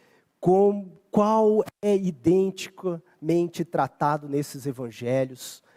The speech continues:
as reações dos discípulos, das mulheres que caminhavam com Jesus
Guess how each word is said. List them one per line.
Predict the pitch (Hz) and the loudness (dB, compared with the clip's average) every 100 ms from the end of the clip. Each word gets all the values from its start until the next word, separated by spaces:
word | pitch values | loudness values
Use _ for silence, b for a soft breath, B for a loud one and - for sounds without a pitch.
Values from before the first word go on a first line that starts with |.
| b b | b b
as | 170 175 170 - | -2 0 -2 -6
reações | - 160 131 - - 156 156 151 139 - - _ _ _ _ | -2 0 -2 -6 -8 -4 -2 -2 -6 -14 -18 _ _ _ _
dos | 131 131 196 220 160 | -20 0 2 2 -2
discípulos, | 160 - - 147 143 139 127 - | -8 -6 -4 -4 -4 -10 -18 -8
das | 208 180 | -6 -6
mulheres | 185 156 160 180 160 - | -4 0 2 2 -2 -10
que | 151 | -8
caminhavam | 170 147 139 135 131 135 | -6 -6 -4 -4 -6 -10
com | 123 143 | -14 -14
Jesus | 127 127 107 135 151 - | -12 -12 -12 -12 -12 -14